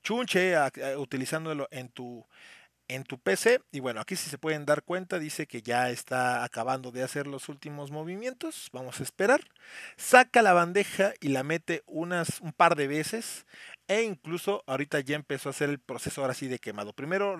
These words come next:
verificó la imagen. Y ahorita sí ya se escucha cómo el lector de discos está funcionando en su completa potencia.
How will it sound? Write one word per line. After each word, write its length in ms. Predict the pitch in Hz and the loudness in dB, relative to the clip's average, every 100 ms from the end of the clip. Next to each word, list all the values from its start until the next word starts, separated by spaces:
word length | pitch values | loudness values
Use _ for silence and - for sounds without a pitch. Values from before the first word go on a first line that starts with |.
| 143 | -2
verificó 440 | 135 127 135 165 | -2 -2 -4 -2
la 80 | 160 | 0
imagen. 440 | 156 202 196 233 - _ _ | 0 0 -2 -4 -10 _ _
Y 60 | 131 | -8
ahorita 240 | 127 143 | -4 -4
sí 100 | 139 | -4
ya 100 | 135 | -4
se 80 | 135 | -6
escucha 340 | 131 - 131 135 | -8 -10 -8 -8
cómo 300 | 143 139 143 | -8 -10 -8
el 280 | 131 120 120 | -6 -4 -4
lector 380 | 120 - 165 156 | -6 -4 -4 -2
de 80 | |
discos 420 | 135 160 - 185 - | -4 -6 -8 -8 -8
está 400 | - - 131 - - - - _ | -14 -4 -2 -2 -10 -20 -20 _
funcionando 840 | - 170 180 170 147 147 156 160 - | -12 -6 -6 -4 -4 -2 -2 -4 -6
en 160 | 127 | -12
su 380 | 120 - 120 117 - | -12 -14 -14 -16 -14
completa 360 | 113 135 135 | -14 -10 -10
potencia. 520 | 131 156 185 180 214 | -10 -6 -4 0 -2